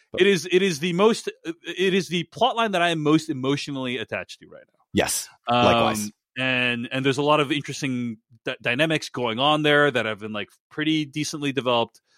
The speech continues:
Speaker 2: Um, but I was crushingly disappointed by this episode, and let's talk about why.
Speaker 1: Yeah.
Speaker 2: So, uh, <laughs> before we get into the main event, let's talk about all the other subplot lines,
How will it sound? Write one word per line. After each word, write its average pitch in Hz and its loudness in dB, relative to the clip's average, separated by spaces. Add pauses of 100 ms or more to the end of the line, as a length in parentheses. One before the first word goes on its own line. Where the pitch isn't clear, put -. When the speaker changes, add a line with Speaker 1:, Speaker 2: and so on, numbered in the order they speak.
(440)
Speaker 2:
Um, 107 -2 (120)
but 107 -2 (540)
I 131 0
was 127 -4
crushingly 175 -2
disappointed 113 -6
by 95 -6
this 95 -10
episode, 87 -10 (480)
and 95 -2 (380)
let's - -8
talk 160 -6
about 214 -6
why. 262 -6 (500)
Speaker 1:
Yeah. 196 4
Speaker 2:
So, 208 8
uh, 196 2
<laughs> 165 -14
before 302 -4
we 277 -6
get 190 -4
into 147 -6 (240)
the 135 -2
main 135 2
event, 110 -4 (440)
let's - -6
talk 349 -2
about 311 2
all 214 6
the 185 6
other 123 -4
subplot 104 -8
lines, 95 -20